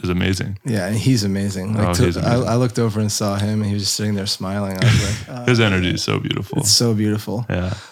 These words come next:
Speaker 2: And, and Celeste too. I mean, those two do an amazing job.
Speaker 1: Yeah, absolutely.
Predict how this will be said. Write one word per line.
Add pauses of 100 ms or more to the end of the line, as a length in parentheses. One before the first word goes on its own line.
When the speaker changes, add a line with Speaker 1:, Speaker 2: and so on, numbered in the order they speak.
(100)
Speaker 2:
And,
and
Celeste
too.
I
mean,
those
two
do
an
amazing
job.
Speaker 1:
Yeah,
absolutely.